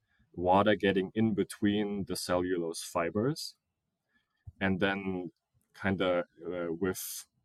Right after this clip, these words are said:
with H bonds bonding to the cellulose fibers,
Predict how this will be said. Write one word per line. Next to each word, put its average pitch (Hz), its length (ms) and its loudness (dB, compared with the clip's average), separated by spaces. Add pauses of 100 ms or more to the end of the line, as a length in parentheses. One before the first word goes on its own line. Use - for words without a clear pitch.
(320)
with 95 280 -2
H 104 300 2
bonds 104 500 0
bonding 101 440 2
to 98 120 -8
the 92 100 -4
cellulose 104 560 0
fibers, 117 560 -2